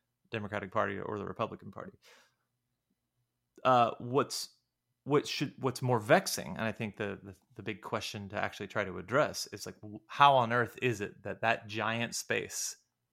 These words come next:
where most people feel really frustrated and, uh, lied to like everyone's a hypocrite, how is that space not being filled by this sort of nominal left,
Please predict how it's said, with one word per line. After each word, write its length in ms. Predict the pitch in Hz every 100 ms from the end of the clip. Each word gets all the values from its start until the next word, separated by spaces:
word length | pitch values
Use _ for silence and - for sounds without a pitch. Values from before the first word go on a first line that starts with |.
| _ _
where 180 | 113 107
most 300 | 110 113 -
people 260 | 123 107 98
feel 360 | - 104 98
really 380 | 104 101 98 95
frustrated 720 | - 117 - 113 104 101 98 -
and, 400 | 101 98 95 92 - _ _ _ _ -
uh, 360 | 107 98 98 -
lied 360 | 110 107 104 -
to 380 | 110 101 95 95 _ _
like 180 | 110 95
everyone's 320 | 107 104 98
a 40 | 98
hypocrite, 340 | 98 - - - -
how 240 | 139 147
is 120 | 127
that 140 | 113 -
space 500 | - 113 101 - - - _ _
not 340 | 117 117 110 104
being 220 | 104 98
filled 480 | - 117 104 95 - -
by 320 | 104 101 95
this 360 | 95 92 - - _ _
sort 200 | - 98
of 100 | 92 _ _ _ _ _ _ _ _ _ 113 104 _ _ _
nominal 840 | 107 110 110 113 117 107 101 98 -
left, 540 | 110 104 - - -